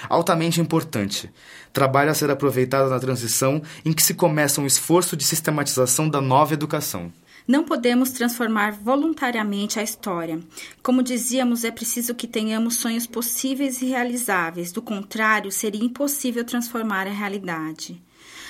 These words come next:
Speaker 2: Agora, eu tomaria nossa análise sobre essas diferenças que localizamos, principalmente nas sociedades africanas. Essas diferenças devem ser levadas em conta, devem constituir os elementos que permitem uma nova concepção do poder,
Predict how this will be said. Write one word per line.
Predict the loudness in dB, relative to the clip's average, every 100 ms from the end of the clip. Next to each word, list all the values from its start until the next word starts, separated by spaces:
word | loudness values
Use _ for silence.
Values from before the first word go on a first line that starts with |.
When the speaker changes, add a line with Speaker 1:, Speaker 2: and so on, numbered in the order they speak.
| -2
Speaker 2:
Agora, | 0 2 4 4 4
eu | 0
tomaria | 0 0 0 0
nossa | 0 0 0
análise | -2 0 2 0 -2 -4
sobre | -2 0
essas | 0 0 -2
diferenças | -4 -4 -2 0 0 -2 -4
que | -6
localizamos, | -6 -4 -6 -4 -2 -2 -4 -6 -10 -14 -2
principalmente | 0 0 0 0 2 2 0
nas | 0
sociedades | -2 -2 0 0 0 -2
africanas. | -6 -8 -6 -6 -6 -8 -8 -8 -10 -18 -10 -4
Essas | 0 0
diferenças | -2 0 0 4 4 4 0
devem | 0 0 0
ser | 0
levadas | -4 -2 -2 -2 -4
em |
conta, | -6 -4 -2 -2 -4 -8 -8 -10 -4
devem | 0 2
constituir | 0 0 0 -2 -4 -2 -2
os | -2
elementos | -2 -2 -2 -2 -4
que | -8 -6
permitem | -4 -2 -2 -2 -4 -2
uma | -2 -2
nova | -2 -2
concepção | -2 -2 -4 -6 -2 -2
do | -2
poder, | -6 -2 -2 -2